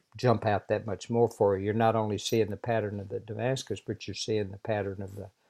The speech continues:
of the file work, whether it's a rope or a, a vine or, or whatever it is. Um, and I just use my regular, uh, round chainsaw files that I have, you know. You, I go from a, maybe a three, uh,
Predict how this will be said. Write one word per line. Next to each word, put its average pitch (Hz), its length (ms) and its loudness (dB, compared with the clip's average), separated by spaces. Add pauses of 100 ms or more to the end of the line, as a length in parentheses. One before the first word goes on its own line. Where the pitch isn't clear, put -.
(260)
of 110 100 -4
the 101 80 -4
file 120 300 8
work, 98 340 -2
whether 107 200 2
it's - 160 -8
a 117 40 -2
rope 104 480 0
or 95 420 -4 (260)
a, 104 40 -8
a 98 40 -6
vine 101 500 2
or, 101 160 -10 (180)
or 107 100 -2
whatever 104 420 0
it 98 60 -8
is. 101 300 -6 (1000)
Um, 104 440 -2 (240)
and 139 120 4
I 143 100 8
just 139 300 2
use 117 440 2 (160)
my 107 360 0 (300)
regular, 110 640 0
uh, 98 300 -4 (220)
round 107 320 -2
chainsaw 113 480 -2
files 104 400 -2
that 107 140 -6
I 104 100 -4
have, 101 400 -4
you 104 140 -8
know. 107 340 -6
You, 107 200 -8 (300)
I 107 300 -4
go 104 300 2
from 101 300 -4
a, 101 220 -4
maybe 104 320 -2
a 98 160 -6 (880)
three, 113 400 2
uh, 98 200 -4